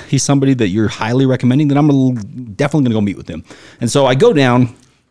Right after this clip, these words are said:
to meet with Mike, and I had pretty, um, I didn't really have many expectations other than Kenny had mentioned this guy does hypnosis, right?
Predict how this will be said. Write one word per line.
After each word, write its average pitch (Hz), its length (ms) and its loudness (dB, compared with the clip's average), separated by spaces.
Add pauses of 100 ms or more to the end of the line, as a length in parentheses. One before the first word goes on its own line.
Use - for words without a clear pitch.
(360)
to 131 80 -2
meet 139 140 4
with 131 140 -4
Mike, 98 260 -2
and 117 80 -2
I 120 60 -2
had 131 280 -2
pretty, 165 500 0 (840)
um, 123 420 -2
I 165 80 -2
didn't 220 240 0
really 185 280 6
have 147 280 0
many 131 240 4
expectations 117 540 -2
other 110 160 2
than 104 220 -2
Kenny 110 280 -2
had 104 120 -4
mentioned 104 320 -6
this 92 100 -10
guy 95 180 -10
does 87 180 -12
hypnosis, - 500 -8
right? 104 200 -8